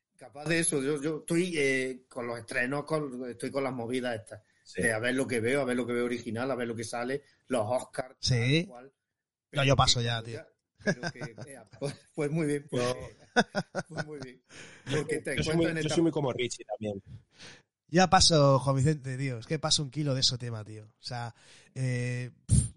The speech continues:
Speaker 2: me enteraré cuando me entere, me entiendo qué te quiero decir y punto pelota. O sea, paso de estar ahí, no, paso, tío, paso. O sea, bueno, los Goya los vi ayer porque a mi mujer sí le gustan.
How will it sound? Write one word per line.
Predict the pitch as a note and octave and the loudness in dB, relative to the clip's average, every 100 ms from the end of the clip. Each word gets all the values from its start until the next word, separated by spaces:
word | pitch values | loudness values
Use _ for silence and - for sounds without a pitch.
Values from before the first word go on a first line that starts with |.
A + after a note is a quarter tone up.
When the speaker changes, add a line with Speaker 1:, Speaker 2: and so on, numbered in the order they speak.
| _ | _
Speaker 2:
me | C#3 | -8
enteraré | B2+ C#3+ C#3 D3+ E3+ | -6 0 2 4 4
cuando | F3+ E3+ | 2 2
me | E3 | 0
entere, | D3 F3 F3+ | 0 0 2
me | F3 | 0
entiendo | C3+ E3 F3 | 0 0 0
qué | D#3 | 0
te | C#3+ | 0
quiero | B2+ | 0
decir | A2+ D#3+ | -2 0
y | C3+ | 0
punto | C#3 C3+ C3+ | 0 -6 -6
pelota. | A#2+ A#2 A2+ G2+ _ _ _ | -8 -10 -12 -20 _ _ _
O | - | -6
sea, | A#2+ | -4
paso | A2 C3+ D#3 | 2 2 4
de | C#3+ | 2
estar | - C3+ | 0 -2
ahí, | B2+ B2+ B2+ B2 A#2+ A2+ A2 B2 | -2 -2 -2 -2 -4 -8 -16 -18
no, | A#2+ A2 | -18 -14
paso, | - A#2 - | -2 2 2
tío, | G#2+ G#2+ A2 _ - | 0 -20 -20 _ -16
paso. | A#2+ - | -8 -8
O | - _ _ _ _ _ _ _ _ - | -8 _ _ _ _ _ _ _ _ 4
sea, | C#3 | 8
bueno, | D#3+ C3+ | 8 8
los | C#3+ C3 | 6 8
Goya | F3 G3+ | 8 10
los | F#3 C3+ | 10 10
vi | E3 | 10
ayer | C#3+ D3 D3+ | 10 6 8
porque | D3+ B2 | 8 8
a | A2+ | -2
mi | |
mujer | A2+ - C3+ | -4 -4 -4
sí | C3+ | -4
le | A2+ | -4
gustan. | B2+ C#3+ A#2 C3 | -6 -6 -10 -16